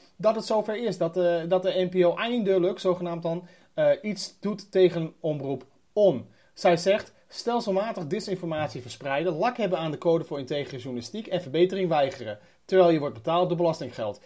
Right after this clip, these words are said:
Het is de allerhoogste tijd dat de staatssecretaris ingrijpt." Nou, ten eerste is dat helemaal niet de allerhoogste tijd. Mensen, de N P O bestaat, belachelijk genoeg,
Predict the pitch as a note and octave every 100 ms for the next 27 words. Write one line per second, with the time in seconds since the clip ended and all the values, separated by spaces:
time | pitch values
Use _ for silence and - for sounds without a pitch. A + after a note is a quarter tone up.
0 | - A3+ B3 A#3+ A#3+ C4 D4 B3+ A3+ A#3
1 | A3 F3 E3+ F3+ D#3+ C#3 - C#3+ D3 D3
2 | D3 D3 C#3+ C#3 F3 C#3 G#2 F#2+ _ -
3 | D3 G3 A#3 A#3 G3+ F#3+ F#3 F3 E3 C3+
4 | A#2 G#2 G#2+ G2+ - G#2 G2+ F2+ _ _
5 | - - F3 G#3+ A#3 A3 - F3 D#3 E3+
6 | F#3+ F3+ F3+ F#3 - F3 D#3 E3+ C3+ C#3
7 | C#3+ D3 - C3+ E3+ -